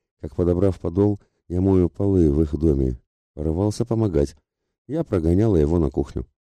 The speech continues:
Я прикасалась к щеке неулыбчивой его мамы и уходила. Мать немо приказывала: "Вадик, доведи Веру до дома,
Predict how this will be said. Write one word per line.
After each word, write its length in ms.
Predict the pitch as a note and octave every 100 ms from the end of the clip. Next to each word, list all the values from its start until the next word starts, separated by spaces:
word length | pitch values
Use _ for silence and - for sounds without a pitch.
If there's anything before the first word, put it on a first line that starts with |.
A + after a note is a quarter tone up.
| _ _ _ _
Я 140 | E2 F#2
прикасалась 640 | F2+ - E2+ - F2 D#2+
к 60 | -
щеке 440 | - - - G2+
неулыбчивой 800 | F2+ E2 E2 F2+ - E2+ D#2+ D#2
его 240 | D#2 D#2+
мамы 380 | E2 F#2+ F2+ D2
и 40 | E2
уходила. 640 | F#2 - F#2 C#2+ C#2 C#2 - _ _ _ _ -
Мать 240 | B2+ -
немо 260 | G2 G#2+ G2+
приказывала: 680 | E2+ E2 D2 C#2 C2+ C2+ - _ _ _ -
"Вадик, 380 | D#2 E2+ D2 D2
доведи 400 | C#2 E2+ F#2 G2
Веру 260 | F2 F#2 E2+
до 120 | D#2
дома, 380 | D2 G2 E2